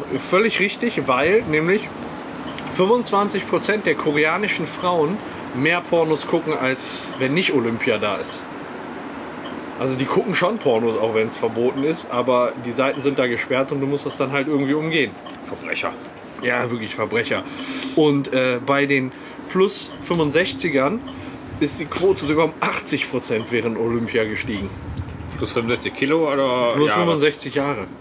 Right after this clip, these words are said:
Speaker 1: also sechsundfünfzig, äh, fünfundsechzig plus.
Speaker 2: Geburtsjahr.
Speaker 1: Nein, a-, Lebensalter.
Speaker 2: Lebensalter?
Speaker 1: Ja.
Speaker 2: Grufti-Pornos?
Speaker 1: Ja, so Grufti. Ja, die müssen, nee, die, die Leute, die das gucken, sind so alt.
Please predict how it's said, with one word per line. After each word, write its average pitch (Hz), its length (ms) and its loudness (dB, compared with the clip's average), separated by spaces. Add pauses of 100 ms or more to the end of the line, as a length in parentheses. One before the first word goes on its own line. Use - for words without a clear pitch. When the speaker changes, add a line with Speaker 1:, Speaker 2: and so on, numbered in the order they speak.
(140)
Speaker 1:
also 113 160 -2
sechsundfünfzig, 123 760 -2 (120)
äh, 123 140 0
fünfundsechzig 123 640 -2
plus. 120 280 -2 (300)
Speaker 2:
Geburtsjahr. 90 420 -2 (1080)
Speaker 1:
Nein, 147 760 4
a-, 135 140 0
Lebensalter. 120 880 0
Speaker 2:
Lebensalter? 113 680 0
Speaker 1:
Ja. 117 400 0 (1500)
Speaker 2:
Grufti-Pornos? 104 840 0
Speaker 1:
Ja, 160 240 4
so 190 100 4
Grufti. 175 440 2
Ja, 117 240 0
die 131 120 2
müssen, 123 500 -2
nee, 151 260 0 (160)
die, 151 160 -6
die 135 460 0 (160)
Leute, 180 380 4
die 110 100 -6
das 113 220 0
gucken, 262 260 0
sind 107 200 -6
so 95 160 -4
alt. 87 160 -4